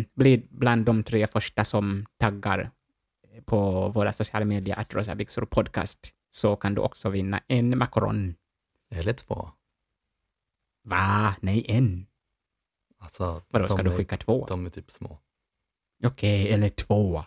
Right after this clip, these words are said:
Speaker 1: <laughs> Ja, jag ska äta nu. Mm.
Speaker 2: Mm.
Speaker 1: Wow. Är det någonting du vill säga om macarons?
Speaker 2: Eh, macarons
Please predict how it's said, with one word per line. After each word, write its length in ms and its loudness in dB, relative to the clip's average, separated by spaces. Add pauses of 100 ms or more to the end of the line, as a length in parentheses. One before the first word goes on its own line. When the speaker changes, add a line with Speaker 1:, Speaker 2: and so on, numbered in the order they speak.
(720)
Speaker 1:
<laughs> 840 4
Ja, 240 8 (260)
jag 200 -2
ska 120 2
äta 260 2
nu. 160 0 (2750)
Mm. 160 -2 (880)
Speaker 2:
Mm. 140 -14 (1200)
Speaker 1:
Wow. 360 -2 (2000)
Är 80 4
det 80 6
någonting 320 4
du 60 0
vill 160 0
säga 160 0
om 60 2
macarons? 460 -2 (1500)
Speaker 2:
Eh, 220 -2
macarons 720 -2